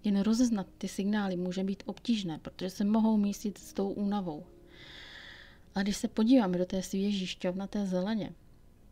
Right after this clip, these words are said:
tak, eh, vidíme tu svoji sílu.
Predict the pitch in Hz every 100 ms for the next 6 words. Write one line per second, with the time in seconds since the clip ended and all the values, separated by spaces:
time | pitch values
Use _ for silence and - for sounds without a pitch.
0 | - - - 175 - 185 180 180 180 180
1 | 170 196 165 - - - - 165 - -
2 | 175